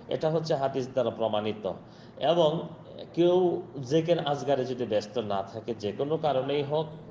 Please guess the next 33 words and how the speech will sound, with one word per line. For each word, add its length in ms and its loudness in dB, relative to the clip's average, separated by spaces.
অথবা, 440 2
আহ, 1160 -2
না 220 2
জানার 320 2
কারণেই 400 0
হোক, 200 2
তাহলে 640 2
সে 420 2
কি 260 -2
করবে, 320 2
কি, 120 -6
কি 160 -6
করবে 360 0
না, 80 0
এরকম 380 0
কোনো 200 -2
হাদিসে 440 -2
এসে, 220 -4
আসেনি। 420 -4
কাজে 200 2
অন্যান্য 520 0
দশটার 400 0
সময় 400 0
যা 200 2
করা 280 0
যাবে, 380 -2
এক-, 340 -4
এই 100 2
সময়েও 520 0
তাই 360 2
করা 200 0
যাবে। 360 0
কিন্তু 500 4